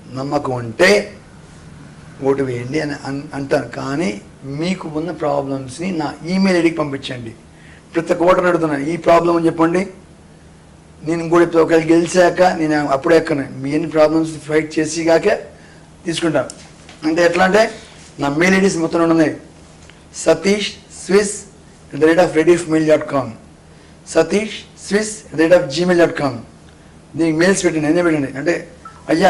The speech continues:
కొంతమంది భయపడతారు, అక్కల్లా మా టీం ఒకటి ఉంది, ఈ మొత్తం తీసి పక్కన పెట్టి మీకు ఎంక్వైరీ చేస్తాం. అట్లా ఓట్లు లేని వాళ్ళకి ఓటు, ఓట్లు ఇప్పుడు కూడా టైమ్ ఉంది, అవకాశం ఉందని చెప్తున్నారు, ఇప్పిస్తాం. ఇంకొకటి, ట్రాన్స్‌జెండర్స్‌కి ఇవాళ ఎవరికి ఛా-, ఛాన్స్ లేదు,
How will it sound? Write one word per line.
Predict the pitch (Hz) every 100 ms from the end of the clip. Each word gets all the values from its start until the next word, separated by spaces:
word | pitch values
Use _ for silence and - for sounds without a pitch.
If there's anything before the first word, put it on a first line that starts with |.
| 165
కొంతమంది | 170 185 175
భయపడతారు, | 165 175 170 151 131 - - -
అక్కల్లా | 135 180 156 131 - - - - - - - 143
మా | 147
టీం | 190 190
ఒకటి | 165 160
ఉంది, | 131 131 135
ఈ | 139
మొత్తం | 156 156 175
తీసి | 170 170 170 160
పక్కన | 165 165
పెట్టి | 156 180 180 - -
మీకు | 156 165
ఎంక్వైరీ | 160 175 165
చేస్తాం. | 160 143 120 - - - - - -
అట్లా | 156 165 151 147
ఓట్లు | 180 180
లేని | 175
వాళ్ళకి | 175 160 165
ఓటు, | 160 151
ఓట్లు | 160 156 151
ఇప్పుడు | 131 170
కూడా | 175 170
టైమ్ | 160 156
ఉంది, | 156
అవకాశం | 160 156
ఉందని | 165 160
చెప్తున్నారు, | 151 156 135 123 - - - -
ఇప్పిస్తాం. | 147 180 - 156 - - - - -
ఇంకొకటి, | 165 175 165 151 - - - - - - - - - -
ట్రాన్స్‌జెండర్స్‌కి | 160 185 196 170 175 165 165 - 180
ఇవాళ | 165 165 156 156
ఎవరికి | 170 170 160
ఛా-, | 151 143
ఛాన్స్ | 160 151
లేదు, | 143